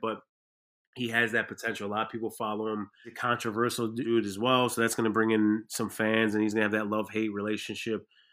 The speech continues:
um, with the fan base, which is always gonna, you know, get you views and, and get you clicks. So, um, the U F C realizes that, you know, the U F C is,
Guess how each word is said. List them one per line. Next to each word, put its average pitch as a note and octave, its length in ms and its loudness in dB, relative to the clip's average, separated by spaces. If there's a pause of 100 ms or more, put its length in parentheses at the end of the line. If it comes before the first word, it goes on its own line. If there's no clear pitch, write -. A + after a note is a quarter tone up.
(180)
um, G#2 160 -2
with G#2+ 100 -4
the - 80 -12
fan G#2 300 -2
base, G#2 280 -2
which G2+ 180 -8
is G2+ 100 -6
always G#2 320 -2
gonna, G2+ 360 -2 (260)
you A2 80 -6
know, G2+ 80 -4
get G#2 240 -6
you F#2+ 100 -8
views G#2 480 -2
and, F#2+ 220 -6 (480)
and G#2+ 80 -6
get G2+ 180 -6
you G2 60 -8
clicks. - 480 -4
So, G2+ 320 -2 (340)
um, G2+ 400 -4
the A#2+ 80 -4
U C3+ 140 8
F C3 60 0
C C3+ 180 2
realizes G#2 560 2
that, G2 260 -4
you G#2+ 80 -4
know, G#2 120 -2
the G#2 80 -2
U A2 140 2
F A2 80 -2
C A2+ 580 -2 (140)
is, G#2 440 -6